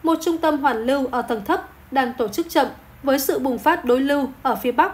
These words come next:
đã kéo dài trong mười hai giờ qua. Hình ảnh vệ tinh của Cục Quản lý Khí tượng và Đại dương Quốc gia Mỹ noaa thu thập từ dữ liệu máy đo tán xạ nâng cao ascat met O P B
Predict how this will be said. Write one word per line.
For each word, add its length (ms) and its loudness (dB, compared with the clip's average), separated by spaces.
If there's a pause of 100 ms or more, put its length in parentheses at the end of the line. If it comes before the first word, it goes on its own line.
(320)
đã 160 4
kéo 180 -4
dài 300 0
trong 200 -2
mười 100 0
hai 180 -2
giờ 220 -4
qua. 280 0 (1040)
Hình 140 2
ảnh 160 2
vệ 140 2
tinh 260 2
của 100 -2
Cục 180 0
Quản 180 0
lý 120 0
Khí 180 -4
tượng 300 2 (220)
và 160 4
Đại 160 -2
dương 240 -2
Quốc 180 0
gia 160 0
Mỹ 340 0 (260)
noaa 880 2 (340)
thu 140 0
thập 260 0
từ 120 0
dữ 160 -2
liệu 220 4
máy 180 0
đo 160 2
tán 220 -2
xạ 220 2
nâng 220 -2
cao 280 0 (260)
ascat 480 -2 (200)
met 260 -2
O 140 -2
P 80 -6
B 200 0